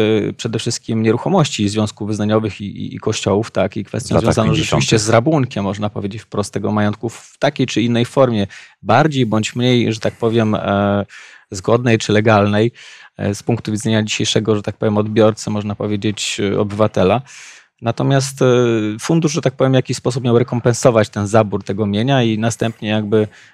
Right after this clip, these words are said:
Speaker 1: e, te środki w pewien sposób można było rekompensować tak na cele między innymi związane chociażby z jakąś renowacją jakichś świątyń, no i, i, i tym
Speaker 2: Mhm.
Speaker 1: podobnymi rzeczami.
Speaker 2: Mhm.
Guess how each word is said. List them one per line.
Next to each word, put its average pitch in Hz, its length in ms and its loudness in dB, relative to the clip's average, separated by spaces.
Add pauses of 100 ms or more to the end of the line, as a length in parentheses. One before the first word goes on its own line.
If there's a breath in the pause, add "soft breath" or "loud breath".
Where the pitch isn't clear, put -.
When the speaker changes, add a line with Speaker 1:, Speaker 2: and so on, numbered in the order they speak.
(100)
Speaker 1:
e, 95 540 -4
te 113 120 -10
środki 117 460 0
w - 40 -18
pewien 107 180 -4
sposób 117 340 -6
można 110 200 -4
było 107 160 2
rekompensować 107 800 -2
tak - 240 -6
na 92 240 -2
cele 98 280 -2
między 104 280 -2
innymi 104 240 -2
związane 101 400 -2
chociażby 98 380 -6
z - 40 -4
jakąś 101 260 -4
renowacją 117 540 2
jakichś 110 240 -4
świątyń, 110 440 -2
no 104 140 -2
i, 95 60 -2
i, - 460 -6
i 151 40 -8
tym 147 140 -2
Speaker 2:
Mhm. 104 60 -4
Speaker 1:
podobnymi 123 420 2
rzeczami. 113 420 0
Speaker 2:
Mhm. 127 180 -6